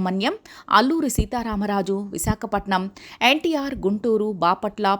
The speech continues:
పల్నాడు, ప్రకాశం జిల్లాల్లో అక్కడక్కడ పిడుగులతో కూడిన భారీ వర్షాలు, అనకాపల్లి, కాకినాడ, కోనసీమ, తూర్పు గోదావరి,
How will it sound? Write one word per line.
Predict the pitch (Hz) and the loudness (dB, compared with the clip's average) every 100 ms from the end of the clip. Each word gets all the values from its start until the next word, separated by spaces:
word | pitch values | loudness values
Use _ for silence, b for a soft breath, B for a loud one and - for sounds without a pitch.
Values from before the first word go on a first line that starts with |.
| 196 | 0
పల్నాడు, | 180 202 202 190 196 | 0 2 2 2 -2
ప్రకాశం | 175 165 202 196 220 | -4 -4 -6 -4 -4
జిల్లాల్లో | 196 190 185 196 262 208 B B B | -2 2 2 2 0 0 B B B
అక్కడక్కడ | 175 - 262 226 196 196 269 | 0 0 0 0 0 0 0
పిడుగులతో | 226 202 233 220 220 | -2 0 0 0 -2
కూడిన | 208 196 190 | 0 0 0
భారీ | 170 170 202 | 0 0 0
వర్షాలు, | 190 175 214 185 185 196 B B - | -2 -2 0 2 2 -2 B B 0
అనకాపల్లి, | 240 294 320 311 254 233 202 - | 2 2 -2 -2 -2 -2 -2 0
కాకినాడ, | 185 202 220 208 202 | 0 0 -4 -2 -2
కోనసీమ, | 202 190 202 202 - 185 190 | -2 -2 -2 -2 -4 -2 -4
తూర్పు | 196 214 233 247 | -4 -6 -6 -4
గోదావరి, | 190 202 196 185 190 | 0 2 2 2 -2